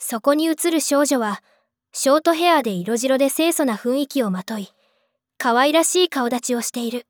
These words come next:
だが、なぜかその表情はどこか寂しげで、憂いを帯びているように見えた。え、拓也は写真に見入っ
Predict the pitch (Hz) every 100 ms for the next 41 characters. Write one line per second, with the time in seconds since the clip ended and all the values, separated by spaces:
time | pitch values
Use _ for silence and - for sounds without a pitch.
0 | _ _ _ _ _ 233 262 240 202 _
1 | _ _ _ _ _ 254 294 339 277 240
2 | 226 247 294 302 294 302 277 208 240 269
3 | 302 226 202 208 226 262 262 233 - _
4 | _ _ _ _ _ 247 254 311 339 277
5 | 214 233 294 285 302 311 311 247 214 233
6 | 226 - _ _ _ _ _ _ 262 262
7 | - _ _ _ _ - 302 320 277 202
8 | - 208 - 277 294 294 311